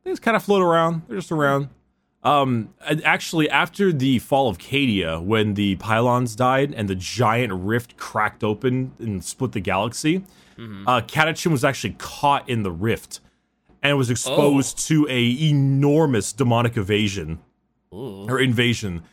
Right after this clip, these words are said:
Speaker 1: So after, I don't know how long, after Guilliman's Indomitus Crusade finally was able to reach its way to Catachan,
Speaker 2: Yeah.
Speaker 1: um, they dealt with the problem on their own.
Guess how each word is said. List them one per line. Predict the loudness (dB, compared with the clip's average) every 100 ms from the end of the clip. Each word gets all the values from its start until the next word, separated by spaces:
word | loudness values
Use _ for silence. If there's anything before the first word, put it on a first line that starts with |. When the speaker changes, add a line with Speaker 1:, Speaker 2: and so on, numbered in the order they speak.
| -20 _ _ _
Speaker 1:
So | -10 0 0 4
after, | 2 2 2 2 0 -2
I | 0
don't | 2
know | 2
how | 2 2
long, | 2 2 2 0
after | -2 -2 -4
Guilliman's | 0 0 2 2 0 -4 -6
Indomitus | -4 0 2 2 0 -4
Crusade | -4 -4 0 0 0
finally | -4 -2 0 0 2
was | 0 0
able | 0 -2 -2
to | -4
reach | -4 -4 -4
its | -6
way | -4
to | -4
Catachan, | -6 -4 -4 -4 -4 -4 -6 -10 _ _ _ _ -18
Speaker 2:
Yeah. | -2 2 2
Speaker 1:
um, | 2 -2 0
they | 0 2
dealt | 2 2
with | 0
the |
problem | -2 0 0 0
on | -2
their | -2 -2
own. | -4